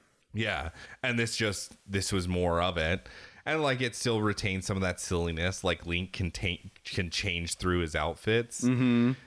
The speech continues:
Speaker 1: The only thing that I hate about it is in Breath of the Wild, your outfits actually give you stat bonuses.
Speaker 2: Right. Uh,
Speaker 1: Right?
Speaker 2: yeah. There's,
Speaker 1: So,
Speaker 2: like,
Speaker 1: like
Speaker 2: there's, I had, like, one outfit that helped me climb better,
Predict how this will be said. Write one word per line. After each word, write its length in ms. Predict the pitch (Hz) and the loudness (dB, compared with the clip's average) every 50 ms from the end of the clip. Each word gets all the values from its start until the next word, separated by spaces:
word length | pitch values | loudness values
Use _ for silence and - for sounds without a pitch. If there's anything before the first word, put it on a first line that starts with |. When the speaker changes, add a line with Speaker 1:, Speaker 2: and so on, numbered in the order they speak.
| - _ - | -20 _ -8
Speaker 1:
The 220 | 104 107 107 - - | -4 -4 -4 -2 0
only 340 | 101 104 104 104 107 107 104 | 2 2 4 4 4 2 0
thing 360 | 101 - 101 92 92 95 92 | 0 0 -2 -2 0 0 0
that 120 | 87 82 82 | 0 0 0
I 120 | 80 78 | 0 -2
hate 440 | 82 - - - - 98 90 90 92 | -2 -6 -10 -8 -4 -2 -2 0 0
about 380 | 98 92 101 98 104 107 110 | 0 0 0 0 0 2 2
it 180 | 117 123 123 113 - - | 2 2 0 0 -4 -4
is 600 | 92 90 87 85 85 82 80 80 78 80 - - _ _ _ _ | -2 0 0 2 2 2 0 0 -2 -4 -8 -14 _ _ _ _
in 220 | 110 110 110 113 | -2 -2 0 0
Breath 280 | 104 110 104 101 - - | 2 2 0 2 0 0
of 120 | 101 92 | 0 0
the 40 | 92 | 2
Wild, 440 | 92 113 131 139 110 87 85 87 87 | 0 2 2 2 2 2 0 0 0
your 140 | 85 - - _ | -2 -2 -2 _
outfits 400 | 95 110 123 120 - - 87 - - | 0 0 0 0 -2 -6 -6 -6 -6
actually 440 | 80 90 90 - - - 92 90 80 | -6 -6 -6 -6 -6 -6 -6 -6 -6
give 280 | 78 - 87 80 73 80 | -6 -6 -6 -6 -4 -6
you 140 | 78 78 | -6 -6
stat 540 | - - - - - - 87 78 73 - - - - _ _ _ _ _ - - _ _ | -4 -4 -6 -6 -4 -4 -4 -4 -4 -6 -10 -16 -20 _ _ _ _ _ -20 -20 _ _
bonuses. 640 | 95 90 82 80 78 71 - - - - 82 - - | 0 0 0 0 -2 -4 -6 -8 -8 -10 -8 -6 -2
Speaker 2:
Right. 300 | 127 135 123 110 98 92 | 0 0 0 0 0 0
Uh, 100 | 101 107 - - - - - - - - - | -2 -2 -2 -4 -10 -12 -12 -12 -14 -4 0
Speaker 1:
Right? 320 | 101 92 90 90 101 101 - | 0 0 2 0 -2 0 0
Speaker 2:
yeah. 400 | 123 123 120 110 104 101 98 107 | 0 2 2 2 0 0 0 0
There's, 100 | 120 127 127 | 2 2 2
Speaker 1:
So, 80 | 123 | 2
Speaker 2:
like, 100 | 135 123 | 2 2
Speaker 1:
like 160 | 104 95 87 | 2 2 2
Speaker 2:
there's, 160 | 131 131 123 123 | 2 2 2 2
I 100 | 127 127 | 0 0
had, 100 | 127 117 | 2 0
like, 140 | 127 117 - | 0 0 2
one 180 | 120 117 113 113 | 2 2 4 4
outfit 360 | 110 104 - - 120 110 - | 2 0 0 0 -2 0 2
that 120 | 113 98 | 0 0
helped 180 | 98 120 107 - | 2 0 2 2
me 80 | 117 104 | 2 2
climb 320 | - 127 113 104 107 101 | 2 2 4 4 4 4
better, 420 | 90 90 85 78 78 80 78 80 | 4 2 2 2 0 0 0 -2